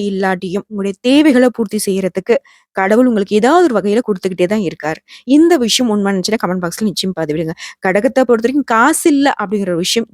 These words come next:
என்னைக்குமே நிரந்தரம் இல்ல. இவங்க எப்பேற்பட்ட ஏழை குடும்பத்துல பிறந்திருக்கலாங்க, ஆனா இவங்க வளர வளர இவங்களுடைய சொந்த காசுல தான் வாழ்க்கைய வாழுவாங்க. இவங்களுடைய சொந்த முயற்சி அப்படிங்கிறது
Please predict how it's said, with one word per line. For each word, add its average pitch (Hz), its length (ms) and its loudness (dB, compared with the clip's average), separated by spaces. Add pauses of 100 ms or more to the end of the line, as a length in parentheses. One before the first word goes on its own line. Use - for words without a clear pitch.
(100)
என்னைக்குமே 208 680 0 (340)
நிரந்தரம் 220 540 2
இல்ல. 165 320 -2 (1160)
இவங்க 208 260 2
எப்பேற்பட்ட 240 640 0 (120)
ஏழை 262 240 4
குடும்பத்துல 226 380 -2
பிறந்திருக்கலாங்க, 185 640 -6 (300)
ஆனா 208 220 2
இவங்க 208 280 2
வளர 208 380 2
வளர 190 300 -2 (420)
இவங்களுடைய 214 440 2
சொந்த 294 460 4 (140)
காசுல 185 460 -6
தான் 185 200 -4 (500)
வாழ்க்கைய 196 480 2
வாழுவாங்க. 165 540 -4 (260)
இவங்களுடைய 233 320 0
சொந்த 285 380 4
முயற்சி 226 460 -2
அப்படிங்கிறது 170 500 -6